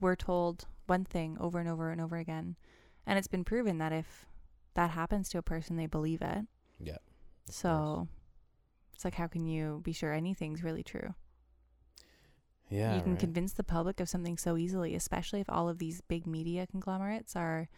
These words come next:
Speaker 1: involved in Bilderberg. They
Speaker 2: Yeah.
Speaker 1: could just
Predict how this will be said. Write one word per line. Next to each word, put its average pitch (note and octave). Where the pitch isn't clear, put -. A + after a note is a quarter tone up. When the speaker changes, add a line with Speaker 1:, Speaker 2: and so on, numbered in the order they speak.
Speaker 1:
involved F3+
in E3+
Bilderberg. -
They F#3
Speaker 2:
Yeah. E3+
Speaker 1:
could F3
just F3+